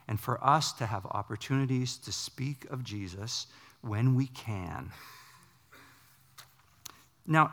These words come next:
if we feel forced to share the gospel and we don't have the gift of evangelism, how does it come out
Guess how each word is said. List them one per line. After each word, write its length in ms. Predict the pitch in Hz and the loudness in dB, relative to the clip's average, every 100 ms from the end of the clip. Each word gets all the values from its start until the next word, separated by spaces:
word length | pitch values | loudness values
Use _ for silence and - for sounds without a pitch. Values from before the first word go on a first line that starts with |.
| - | 4
if 280 | 180 220 - | 2 2 -2
we 260 | 233 226 | 0 0
feel 440 | 180 - 185 175 139 | -2 -4 4 4 4
forced 1040 | - - - 160 127 82 - - - - - _ _ _ - | 0 -8 -2 2 2 0 -2 -6 -6 -12 -14 _ _ _ -2
to 120 | 135 | 0
share 420 | 123 - 151 156 | 2 4 4 4
the 80 | 151 | 2
gospel 800 | 131 113 92 - - 85 92 123 - _ _ _ _ _ _ _ _ _ _ _ _ - | 2 4 2 -2 -8 -8 -6 -8 -14 _ _ _ _ _ _ _ _ _ _ _ _ -2
and 140 | 113 | 0
we 80 | 113 | 4
don't 120 | 135 | 6
have 140 | 151 127 | 6 4
the 60 | |
gift 240 | 123 127 117 | 0 -2 -4
of 80 | |
evangelism, 920 | 113 107 107 101 87 82 87 92 135 - - _ _ | -4 -2 -2 -4 -6 -6 -6 -4 -6 -8 -18 _ _
how 220 | - 127 | -4 -2
does 120 | 135 131 | -2 -4
it 160 | 131 | -8
come 180 | - 113 | -4 -4
out 320 | 95 78 - | -4 -6 -12